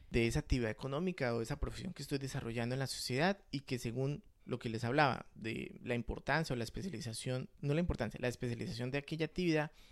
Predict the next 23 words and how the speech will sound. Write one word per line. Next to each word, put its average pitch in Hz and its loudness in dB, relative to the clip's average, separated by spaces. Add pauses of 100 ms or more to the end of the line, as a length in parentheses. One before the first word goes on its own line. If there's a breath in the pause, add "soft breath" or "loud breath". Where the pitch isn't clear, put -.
(220 soft breath)
me 135 6
genera 117 4
a - 4
mí 120 2 (260)
un 139 6
ingreso 123 2
económico. 98 -2 (160)
Los 190 8
ingresos, 170 6 (160)
es 156 6
muy 190 8
importante 156 4
que 160 2
seamos 123 0
realistas. 123 -4 (160)
Si - 0
yo 143 6
tengo 180 6
unos 175 4
ingresos, 127 -2
vamos 131 2
a 143 2
hablar 120 0